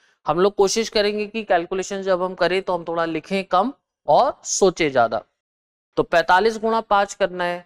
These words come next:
तो देखिए पैंतालीस का अगर हम दुगुना देखें तो नब्बे हो गया, नब्बे और नब्बे, तो पैंतालीस का चार गुना कर दिया हमने, एक सौ अस्सी,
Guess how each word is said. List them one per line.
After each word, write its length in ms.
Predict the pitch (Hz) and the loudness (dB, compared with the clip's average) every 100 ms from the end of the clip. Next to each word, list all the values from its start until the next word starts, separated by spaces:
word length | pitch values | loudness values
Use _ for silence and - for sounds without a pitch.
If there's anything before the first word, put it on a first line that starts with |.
| _ _ _ _ | _ _ _ _
तो 80 | 156 | -2
देखिए 280 | 160 165 196 | 0 2 0
पैंतालीस 680 | 190 160 170 170 208 208 - _ _ _ _ _ - | 0 0 2 2 2 -2 -6 _ _ _ _ _ 0
का 100 | 170 | 2
अगर 220 | 170 196 | 4 2
हम 140 | 202 190 | 0 0
दुगुना 360 | 165 170 196 | -2 0 -2
देखें 300 | 190 175 190 | -2 -6 -6
तो 140 | 190 190 | -2 -2
नब्बे 320 | 170 156 190 | -2 0 2
हो 120 | 208 | 2
गया, 260 | 196 208 214 - _ _ _ | 0 -2 -2 -6 _ _ _
नब्बे 540 | 147 165 160 190 214 226 | -2 -2 0 2 4 4
और 280 | 175 180 180 | 2 0 0
नब्बे, 420 | 180 170 170 147 | -4 -2 0 0
तो 140 | - 160 | 0 -2
पैंतालीस 520 | 175 165 170 170 175 | -2 0 0 0 -4
का 120 | 196 | -6
चार 300 | 190 196 202 202 | -2 2 2 0
गुना 240 | 214 208 | -4 -4
कर 160 | 196 180 | -2 -2
दिया 200 | 180 180 | 0 -2
हमने, 200 | 180 180 | -2 -8
एक 80 | 165 | -4
सौ 140 | 196 | -2
अस्सी, 360 | 185 - 196 | -2 -4 -8